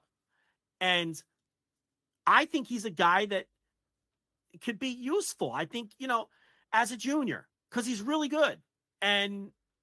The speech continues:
they just do nothing. And it's like, how long are you gonna string the guy around, uh, along? You know, I, I, maybe has he turned down other opportunities? Or, you know, I don't know. I don't have any inside information,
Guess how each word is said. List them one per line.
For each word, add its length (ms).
they 180
just 220
do 140
nothing. 420
And 100
it's 160
like, 220
how 180
long 200
are 40
you 60
gonna 180
string 280
the 80
guy 240
around, 300
uh, 160
along? 340
You 100
know, 100
I, 200
I, 420
maybe 460
has 200
he 100
turned 220
down 160
other 220
opportunities? 840
Or, 40
you 240
know, 80
I 100
don't 160
know. 240
I 80
don't 80
have 100
any 120
inside 260
information, 640